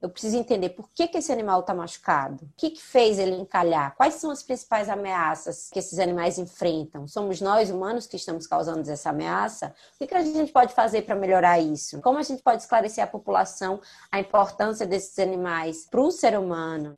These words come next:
Então, é inevitável. E eu acho lindo, acho maravilhoso, super gosto dessa área também. Então, pra mim, foi ótimo.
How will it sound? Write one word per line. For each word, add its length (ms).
Então, 1300
é 180
inevitável. 840
E 220
eu 80
acho 200
lindo, 520
acho 380
maravilhoso, 840
super 540
gosto 520
dessa 340
área 320
também. 560
Então, 320
pra 160
mim, 200
foi 160
ótimo. 540